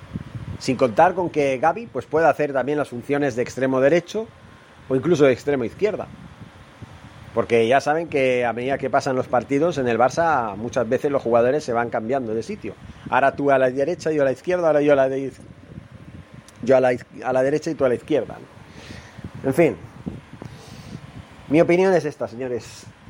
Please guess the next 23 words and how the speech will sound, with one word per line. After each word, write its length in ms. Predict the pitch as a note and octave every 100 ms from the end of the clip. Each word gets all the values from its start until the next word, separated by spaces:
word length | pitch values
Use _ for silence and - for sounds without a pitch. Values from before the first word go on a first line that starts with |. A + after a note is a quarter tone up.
| -
¿Es 160 | F3+ F3
necesario 560 | F3+ D#3+ F#3 E3+ D#3
que 100 | C#3+
sea 280 | - D#3+ F3+
para 200 | C#3+ C3+
el 80 | B2+
Barça? 500 | G3 - G3+ G#3 F#3 - - - - _ - -
No, 200 | B2+ B2 - - C#3
yo 160 | E3+
creo 220 | C#3+ A#2+
que 80 | G2+
no. 60 | C#2+ - - - - - - - - C#3
Yo 120 | D3
creo 240 | D3+ D3+
que, 160 | D3 C#3+
bueno, 280 | D#3+ G#2+ -
si 180 | B2
viene, 260 | A#2+ D3 E3+
pues 180 | E3 G#2+
bienvenido, 580 | A2+ A#2 C#3+ F#3+ A#3 C#4+ - -
hay 160 | A#2+ A#2+
que 120 | B2+
aceptarlo. 600 | A2+ G2+ D3+ F#3 A3